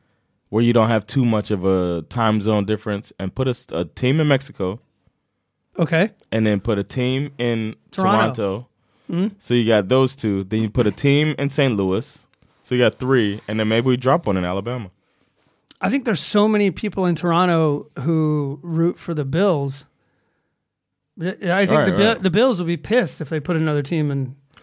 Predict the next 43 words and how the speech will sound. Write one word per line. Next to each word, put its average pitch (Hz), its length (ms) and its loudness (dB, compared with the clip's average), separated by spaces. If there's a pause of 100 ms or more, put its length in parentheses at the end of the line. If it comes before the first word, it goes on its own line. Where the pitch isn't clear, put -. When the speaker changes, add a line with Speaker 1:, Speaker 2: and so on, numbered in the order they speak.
(120)
Speaker 2:
in 151 180 -2
Speaker 1:
But 139 160 -2
then 160 180 0
you 160 60 0
Speaker 2:
Toronto. 170 80 -2
Speaker 1:
got, 139 140 0
I 147 60 2
don't 175 180 0
Speaker 2:
That 175 80 0
would 190 40 0
Speaker 1:
know - 40 0
Speaker 2:
cut 190 80 -2
into 180 120 0
Speaker 1:
Canada 170 280 0
Speaker 2:
their - 20 -2
Speaker 1:
that 139 180 0
Speaker 2:
fan 113 60 -4
Speaker 1:
well, 156 260 0
Speaker 2:
base. 104 60 -6
Speaker 1:
but 110 180 -4
you 156 80 -6
could 143 140 -6
put 147 140 2
one 127 320 -2
up 123 180 -4
in 117 140 -2
the 104 120 0
Central 123 480 0
or 104 140 4
the 92 100 0
West, 110 300 0
like, 90 240 -6
uh, 82 340 -4
'cause 92 320 -8
they 107 160 0
have 139 280 0
C 110 200 0
F 90 140 -6
L. 107 100 -2
They, 92 140 0
they 95 160 -2
know 104 300 2
football. 73 600 -8